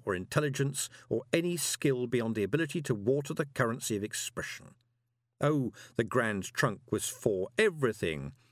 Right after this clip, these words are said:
from life and liberty to Mum's homemade distressed pudding.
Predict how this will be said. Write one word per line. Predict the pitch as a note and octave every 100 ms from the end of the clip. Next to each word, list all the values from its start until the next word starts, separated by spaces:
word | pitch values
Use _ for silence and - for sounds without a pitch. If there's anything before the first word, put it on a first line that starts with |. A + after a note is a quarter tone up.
| -
from | A2 F#2
life | D3 F3+ -
and | D#3+
liberty | A2+ C#3 D3+ D#3 D#3
to | A2
Mum's | G2 C3+ C#3+ C#3+ C#3
homemade | A#2+ B2+ A2 G2 G#2 F2+
distressed | G2+ - - G2 - -
pudding. | - G2